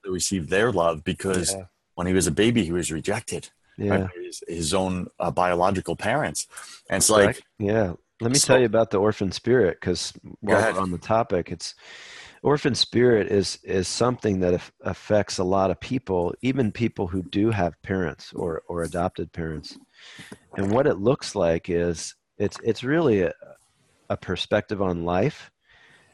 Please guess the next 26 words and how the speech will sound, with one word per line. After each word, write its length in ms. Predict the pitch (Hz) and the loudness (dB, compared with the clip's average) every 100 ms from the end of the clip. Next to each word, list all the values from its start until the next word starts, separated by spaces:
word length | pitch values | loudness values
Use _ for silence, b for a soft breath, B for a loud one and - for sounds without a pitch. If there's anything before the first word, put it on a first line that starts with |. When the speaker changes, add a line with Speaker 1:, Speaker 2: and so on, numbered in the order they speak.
| - | -6
Speaker 2:
And 160 | 101 98 | -2 -2
it's 140 | - | -4
one 300 | 101 104 107 | -2 0 2
that 140 | 101 - | 0 -2
says, 640 | - 101 95 92 85 - _ _ _ _ _ _ _ _ _ - | 0 2 4 4 0 -10 _ _ _ _ _ _ _ _ _ -4
"I 100 | 110 | -4
don't 360 | 90 113 120 98 | 0 2 2 0
have 260 | 107 101 | 0 0
what 160 | 95 92 | 0 -2
it 120 | - | -4
takes 540 | - 82 65 - - - _ _ _ _ _ | -6 -6 -6 -14 -16 -20 _ _ _ _ _
for 180 | 87 | -12
life. 400 | 80 69 64 - _ _ b b b | -8 -8 -8 -18 _ _ b b b
Speaker 1:
Mm. 320 | 98 92 80 - _ _ - | 0 0 -2 -8 _ _ -4
Speaker 2:
I 120 | 101 | -4
didn't 400 | 85 113 117 110 | 0 0 0 -4
get 260 | 104 101 - | 0 0 0
what 180 | 101 | -4
I 140 | 92 87 | -2 -2
needed 640 | 87 95 95 85 76 87 _ - - | -2 0 0 -2 -4 -10 _ -18 -18
from 260 | - 90 | -8 -6
my 160 | 85 80 | -4 -4
parents," 600 | - 98 85 80 - - - | -4 -2 -2 -2 -6 -12 -10
or, 440 | 90 85 80 - - | -6 -4 -4 -8 -8
and, 160 | 92 - | -6 -4
and, 200 | 92 78 | -6 -6